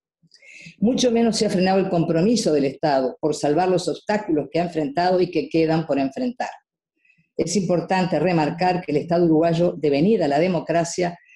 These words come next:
ha realizado esfuerzos cada vez más férreos en llegar a la verdad detener y castigar a los culpables de los crímenes cometidos,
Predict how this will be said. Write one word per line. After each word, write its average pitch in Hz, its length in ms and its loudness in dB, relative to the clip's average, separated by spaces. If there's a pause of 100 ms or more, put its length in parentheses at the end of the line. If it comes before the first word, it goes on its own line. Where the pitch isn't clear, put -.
(160)
ha 202 120 -2
realizado 202 500 2
esfuerzos 196 520 -2
cada 220 280 0
vez 196 200 0
más 175 240 -4
férreos 196 560 0 (300)
en 190 180 -2
llegar 185 300 2
a 180 40 2
la 170 120 4
verdad 156 400 0 (460)
detener 180 480 0
y 202 140 0
castigar 175 420 0
a 151 40 2
los 165 140 0
culpables 165 520 -2
de 147 80 -2
los 139 120 -4
crímenes 165 400 0
cometidos, 190 720 -2